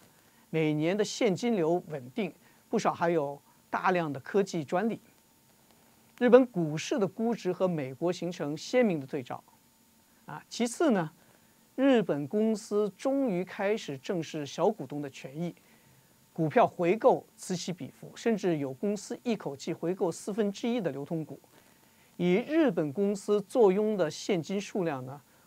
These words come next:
回购运动还能持续很久。岸田政府所追求的新资本主义显示出雏形。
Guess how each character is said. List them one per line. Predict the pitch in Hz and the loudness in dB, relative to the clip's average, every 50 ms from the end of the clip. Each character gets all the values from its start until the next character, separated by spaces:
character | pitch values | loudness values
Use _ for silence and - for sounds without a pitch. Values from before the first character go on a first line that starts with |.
| _ _ | _ _
回 | _ - - 170 - 220 | _ 0 4 4 4 4
购 | - 233 202 202 | 4 2 2 2
运 | 220 214 185 156 135 | 2 0 -2 -2 -2
动 | - 165 139 | -4 -4 -4
还 | 131 - - - - 156 151 139 139 139 151 175 | -6 -10 -16 -18 -16 -16 -16 -14 -12 -10 -8 -4
能 | 185 170 165 160 | -4 -2 -2 -4
持 | - - - 147 156 | -6 -8 -10 -10 -10
续 | - - 147 | -10 -10 -12
很 | - 143 147 | -10 -10 -12
久。 | 147 - - - - _ _ _ _ _ _ _ _ - - - | -12 -12 -14 -16 -16 _ _ _ _ _ _ _ _ -20 -6 4
岸 | - 220 214 208 196 | 4 6 6 6 2
田 | - - 175 190 214 | 0 0 0 0 0
政 | 202 - 247 202 160 | 4 4 4 4 2
府 | - - 180 | 0 -4 -6
所 | 175 - 147 139 | -4 -4 -6 -6
追 | - - 202 208 | -2 -2 -2 -2
求 | 170 - 160 | -2 -4 -4
的 | 151 151 | -4 -4
新 | 139 - - 240 254 247 | -8 -4 0 0 0 0
资 | - 269 233 | 0 -2 0
本 | 277 269 269 | 2 0 0
主 | 262 - 131 135 | -2 -6 -10 -8
义 | 165 214 - - _ - - - _ _ _ _ _ _ _ _ _ | -6 -8 -8 -8 _ -20 -20 -20 _ _ _ _ _ _ _ _ _
显 | - - 143 143 | -12 -10 -8 -8
示 | 123 151 143 | -6 -8 -8
出 | - - 170 156 165 | -8 -6 -6 -6 -6
雏 | - - - 147 | -8 -10 -10 -10
形。 | 160 - - - | -10 -10 -12 -18